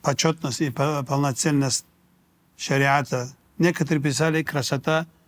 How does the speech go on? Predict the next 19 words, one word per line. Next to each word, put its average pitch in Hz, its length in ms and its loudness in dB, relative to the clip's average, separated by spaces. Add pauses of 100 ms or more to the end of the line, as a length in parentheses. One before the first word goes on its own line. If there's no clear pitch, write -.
(160)
нравы 143 440 4
ислама. 139 560 2 (540)
Отдельные 180 280 4
книги 156 300 4
писали. 135 440 -2
И 156 40 -4
первых, 202 340 2
которые 160 440 2
про 156 320 0 (1300)
постановление 160 800 2 (720)
и, 170 540 4
и - 20 -2
красота 147 480 2
ислама 156 280 4
написали 143 440 2
про 139 240 0
фикха, 165 580 0
это 151 280 0
был 147 280 2